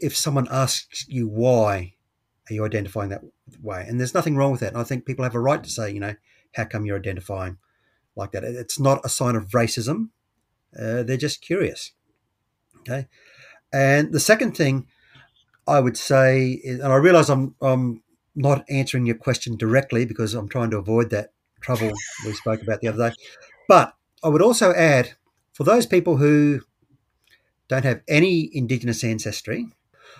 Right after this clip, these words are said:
I want you to know you have just as much right as myself or any other person with Indigenous ancestry to engage in the conversation and the debate about Indigenous Australians, because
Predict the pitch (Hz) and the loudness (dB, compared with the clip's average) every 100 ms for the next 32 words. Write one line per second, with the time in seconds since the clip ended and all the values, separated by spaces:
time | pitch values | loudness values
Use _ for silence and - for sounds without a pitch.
0 | _ 147 196 240 247 190 170 156 143 139 | _ -2 -2 -2 -2 2 4 4 2 -2
1 | _ _ _ _ _ _ - - 165 180 | _ _ _ _ _ _ -20 -10 -4 -2
2 | 190 180 170 120 107 95 _ - 185 - | 0 4 4 2 -4 -14 _ -2 -2 0
3 | 180 - 156 156 - 139 139 143 143 113 | -4 -2 -2 -2 -6 0 2 2 0 -4
4 | 117 117 - 143 135 120 - 151 139 135 | -4 -4 -2 -2 -2 -6 -2 0 0 -2
5 | - 131 113 113 110 107 110 113 104 90 | -2 -2 -2 -2 -4 -4 -4 -4 -4 -4
6 | 113 107 107 - 110 - _ - - _ | -4 -4 -8 -6 -8 -8 _ -20 -20 _
7 | - 127 113 127 127 107 117 117 110 101 | -4 -2 2 4 4 2 0 0 0 -4
8 | - - 120 104 - 110 - 101 110 107 | -12 -6 -4 -4 -2 -4 -4 -8 -8 -8
9 | 101 92 107 104 - _ - 104 104 98 | -6 -6 -4 -6 -10 _ -12 -8 -8 -8
10 | 107 - 87 92 - 107 92 85 - - | -10 -10 -12 -12 -10 -10 -10 -12 -16 -10
11 | 117 110 | -8 -8